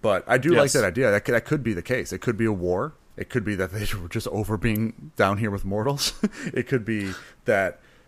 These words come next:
Speaker 1: they, they got kidnapped. It could be that they're just, like, you know, they live forever. So the way they experience time is different. And sure, they've been gone for a bit, like, but, or they could be they were disappointed in the kid. It could be a, a plethora of, of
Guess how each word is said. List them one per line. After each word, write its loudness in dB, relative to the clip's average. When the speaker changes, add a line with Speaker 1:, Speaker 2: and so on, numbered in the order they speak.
Speaker 1:
they, -2
they -2
got -8
kidnapped. -4
It -6
could -4
be -2
that -2
they're 0
just, -4
like, -4
you -2
know, 0
they 4
live 2
forever. 0
So -8
the 0
way 2
they 2
experience -2
time 0
is -6
different. -8
And -8
sure, -2
they've 0
been -4
gone 2
for -6
a -4
bit, -2
like, -6
but, 6
or 4
they 2
could -2
be 0
they 2
were 4
disappointed 0
in -4
the -6
kid. -6
It -10
could -4
be -6
a, -2
a -2
plethora -2
of, -10
of -8